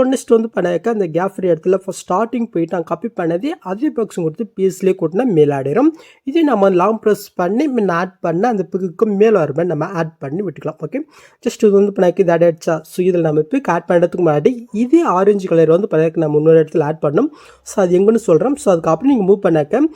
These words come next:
இந்த மூணு குரூப் இருக்கு பாருங்க. So, அது முடியிருக்க அடுத்தது வந்து பண்ணாக்க ஒரு சின்ன ச-, கேப் இருக்கா? So, கரெக்டா இந்த குரூப்புக்கும் இந்த குரூப்புக்கும் சென்டர்ல வந்து பண்ணாக்க கேப் இருக்கும். அதுக்கு நீங்க ஃபர்ஸ்ட் ஸ்டார்டிங் வந்து நான் காப்பி பண்ணதே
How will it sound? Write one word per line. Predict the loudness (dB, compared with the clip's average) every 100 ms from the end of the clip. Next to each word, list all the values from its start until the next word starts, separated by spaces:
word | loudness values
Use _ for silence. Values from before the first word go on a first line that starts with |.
| -16 _ -4
இந்த | -2
மூணு | 2 0 0
குரூப் | -2 2
இருக்கு | 0 0
பாருங்க. | -4 -6 -4
So, | -2
அது | 0 0
முடியிருக்க | 2 2 2 -2 -4
அடுத்தது | -4 0 0 0
வந்து | 0 0
பண்ணாக்க | 0 2 0
ஒரு | 0 -4
சின்ன | -2 -2 -2
ச-, | -2 -2
கேப் | -2 -4
இருக்கா? | -4 -6 -8 -8 _ _ -8
So, | -6 -2
கரெக்டா | -4 -4 -4 -4 -2 -4
இந்த | 0 2 2 0 0 0
குரூப்புக்கும் | 0 -4 -4 -4 0
இந்த | 0 2
குரூப்புக்கும் | 0 -2 -4 -4 -2
சென்டர்ல | -2 0 2 2
வந்து | 0 -2
பண்ணாக்க | -2 -2 -4
கேப் | -6 -4 -6
இருக்கும். | -4 -6 -6 -6
அதுக்கு | -6 -4 -4
நீங்க | -4 -6
ஃபர்ஸ்ட் | -10 -4
ஸ்டார்டிங் | -2 -2 -2 -4
வந்து | -4 -6
நான் | -6
காப்பி | -6 -6 -8
பண்ணதே | -6 -4